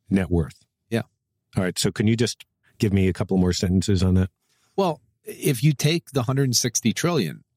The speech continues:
Speaker 2: and you basically say, "Okay, what is the average age for ownership of that?" It just keeps moving higher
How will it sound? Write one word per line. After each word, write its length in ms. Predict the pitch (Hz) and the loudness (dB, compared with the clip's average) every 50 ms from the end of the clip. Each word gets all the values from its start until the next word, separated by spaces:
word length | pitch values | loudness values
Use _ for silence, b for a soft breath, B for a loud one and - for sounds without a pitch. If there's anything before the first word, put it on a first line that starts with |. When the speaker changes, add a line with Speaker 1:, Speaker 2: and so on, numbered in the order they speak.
| _ - | _ -4
Speaker 2:
and 260 | 101 107 107 104 107 | -2 0 2 2 2
you 80 | 104 107 | 2 2
basically 320 | 98 110 110 104 - - - | 2 0 0 -2 -2 -2 -2
say, 100 | - 110 | -2 -2
"Okay, 260 | 101 - - 110 98 | -2 -2 -2 -2 -2
what 400 | 98 92 85 82 90 104 110 123 | -2 -4 -8 -6 -4 -2 -2 0
is 180 | 139 127 101 95 | 0 -2 -2 -2
the 300 | 98 107 101 95 95 95 - - _ _ _ _ _ _ _ _ - | 0 0 2 2 0 -2 -6 -10 _ _ _ _ _ _ _ _ -8
average 540 | 98 104 110 110 101 107 98 90 78 90 98 - _ - | -6 -4 -4 -2 -2 -2 -2 -2 -2 -4 -8 -8 _ -4
age 640 | 98 101 101 90 82 76 73 76 - - - - - _ _ _ _ _ _ _ | -2 -2 0 -2 -2 -4 -6 -6 -6 -6 -8 -8 -10 _ _ _ _ _ _ _
for 220 | - - 107 - - | -6 -6 -4 -4 -2
ownership 560 | 98 107 120 127 113 92 - - 160 - - | -2 0 0 0 -2 -2 -4 -6 -8 -8 -10
of 140 | - - - | -16 -12 -10
that?" 240 | - 113 117 - _ _ _ _ _ _ _ _ _ _ _ _ _ _ - | -8 -8 -8 -10 _ _ _ _ _ _ _ _ _ _ _ _ _ _ -4
It 100 | 123 120 | -2 0
just 200 | - 151 - - | 0 0 0 0
keeps 280 | - 156 147 120 - | 0 0 -2 0 0
moving 300 | - 123 120 98 98 85 | 2 2 2 2 0 -2
higher 500 | 78 - - 127 139 151 131 92 80 67 | -4 -6 -4 -4 -2 -2 0 -2 -4 -4